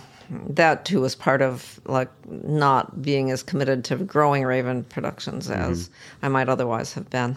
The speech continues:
Speaker 1: So,
Speaker 2: Yeah.
Speaker 1: yeah, so I sold the whole book thing to Legacy Toys in two thousand eighteen.
Speaker 2: Mm-hmm.
Speaker 1: And unfortunately, that hasn't worked out great to this point for the authors. Um, but, uh,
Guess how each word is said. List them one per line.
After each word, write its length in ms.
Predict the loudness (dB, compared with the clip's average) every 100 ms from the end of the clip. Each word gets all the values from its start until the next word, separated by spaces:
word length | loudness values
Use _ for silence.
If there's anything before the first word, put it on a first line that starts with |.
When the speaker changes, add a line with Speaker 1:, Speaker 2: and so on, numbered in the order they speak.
| -6
Speaker 1:
So, 240 | -4 -2
Speaker 2:
Yeah. 140 | -2 -6 -12 -16 -14 -16 -18 2
Speaker 1:
yeah, 160 | 4 6
so 140 | 4
I 60 | 4
sold 280 | 4 4
the 60 | 4
whole 220 | 4 4
book 240 | 4 0 0
thing 280 | 0 2 0
to 240 | 0 0
Legacy 400 | 2 0 -2 -4
Toys 340 | -4 -2 -2 -2
in 140 | -6
two 180 | -4 -4
thousand 320 | -2 -4 -4
eighteen. 460 | -6 -6 -6 -6 -8 -6
Speaker 2:
Mm-hmm. 260 | -2 -2 -2
Speaker 1:
And 380 | -4 -4 -4 -6 -12 -20 -14 -6
unfortunately, 680 | -6 -2 -2 0 2 2
that 120 | 2
hasn't 280 | 0 0 -2
worked 260 | -2 -2 0
out 220 | -4 -4
great 420 | -4 0 0 0 -8 -16
to 140 | -6
this 180 | -6 -6
point 460 | -2 2 2 0 -6 -18 -18 -20 -6
for 160 | 0
the 140 | 4 4
authors. 640 | 4 2 0 0 -2 -8 -8 -4
Um, 340 | -2 -2 -4 -10 -20 -14 0
but, 560 | 4 4 2 -6 -8 -8
uh, 340 | -6 -4 -2